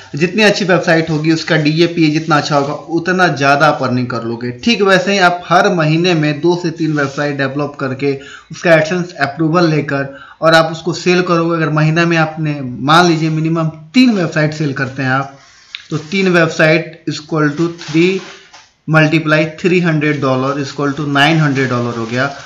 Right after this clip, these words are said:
और नाइन हंड्रेड को हम multiply करेंगे अभी के rate से अस्सी से, तो महीने का बहत्तर हजार रुपये तक कमा सकते हैं। फिर आप focus रहोगे केवल website बनाने और बेचने पे,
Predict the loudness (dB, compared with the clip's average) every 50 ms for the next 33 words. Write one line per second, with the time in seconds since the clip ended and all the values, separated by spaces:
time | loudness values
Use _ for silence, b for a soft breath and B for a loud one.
0 | B B B B -4 -2 0 2 4 4 4 4 4 2 2 2 0 0 0 -2
1 | -2 -2 -2 -2 -2 -2 -2 -4 -6 -4 -4 -2 -2 -2 -4 -4 -4 -2 -2 -2
2 | -2 -2 -2 -2 -2 -2 -2 -2 -2 -4 -4 -6 -8 -10 -8 -10 -12 -12 -8 -6
3 | -6 -6 -4 -4 -4 -4 -6 -8 B B B B B B _ -6 -4 -2 0 0
4 | 2 2 2 4 4 2 4 4 2 2 4 2 0 0 0 -4 -4 -4 -2 -2
5 | -2 -2 -2 -2 -4 -4 -6 -6 -8 -6 -6 -8 -10 -10 -10 -10 -10 -10 -10 -12
6 | -16 -18 -18 -18 -18 -18 -18 -20 -20 -20 -20 -20 -20 -20 -20 -20 -20 -20 -20 -20
7 | -20 _ _ _ _ _ -20 -20 _ _ _ _ _ _ _ _ _ 2 4 4
8 | 4 4 0 0 2 4 4 4 4 2 -4 -12 -12 -2 0 0 0 2 -2 -2
9 | -2 0 0 0 0 2 0 0 0 0 0 2 0 0 0 -2 -2 -2 -4 -4
10 | -4 -4 -4 -2 -2 0 0 0 0 0 0 0 -2 -2 -4 -6 -4 -2 -2 -2
11 | -2 -4 -8 -12 -18 -16 _ -12 -4 -2 -2 -2 -2 -2 -4 -4 -4 -6 -8 -12
12 | -16